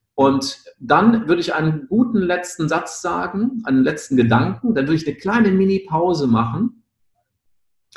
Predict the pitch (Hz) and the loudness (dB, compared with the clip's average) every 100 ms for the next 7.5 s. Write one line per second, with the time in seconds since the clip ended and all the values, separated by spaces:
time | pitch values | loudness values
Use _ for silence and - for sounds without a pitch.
0 | - 139 180 185 156 131 117 113 151 - | -10 -2 2 2 0 -2 2 4 4 2
1 | 240 302 - _ _ - 131 113 123 117 | 0 -2 -8 _ _ 2 2 4 0 -2
2 | - 156 170 170 175 226 254 - - 120 | -2 -2 -2 0 0 0 -2 -6 -8 -4
3 | 139 131 - - 156 196 180 156 151 147 | -4 -4 -8 -8 -4 -2 -2 0 -2 -2
4 | 160 139 131 123 127 110 - 123 135 131 | -2 0 0 0 -2 -4 -6 -6 -6 -6
5 | 135 131 135 202 _ _ _ _ _ _ | -8 -8 -8 -10 _ _ _ _ _ _
6 | _ - 127 127 110 131 - 143 143 127 | _ -2 0 0 -2 -6 -2 0 0 2
7 | 131 - - - | 0 -2 -12 -14